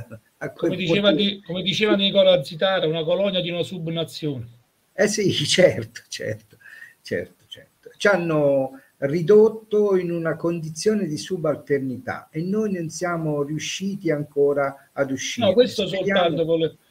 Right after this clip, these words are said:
Speaker 2: volevo dire agli studiosi prezzolati. Mi spiegate come mai in quattro mesi siamo diventati da popolo estremamente pacifico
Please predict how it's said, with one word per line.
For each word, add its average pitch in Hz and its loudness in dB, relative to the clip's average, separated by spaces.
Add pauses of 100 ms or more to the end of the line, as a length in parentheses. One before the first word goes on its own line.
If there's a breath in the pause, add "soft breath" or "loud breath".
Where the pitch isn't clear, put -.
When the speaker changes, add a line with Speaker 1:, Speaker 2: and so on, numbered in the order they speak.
(280 soft breath)
Speaker 2:
volevo 185 -6
dire 185 2
agli 185 -4
studiosi 170 -6
prezzolati. 139 -6
Mi 202 -4
spiegate 208 2
come 180 -6
mai 185 0
in 170 -6
quattro 170 -2
mesi 175 -8
siamo 165 -4
diventati 160 -2
da 160 0
popolo 165 0
estremamente 170 -4
pacifico 170 -4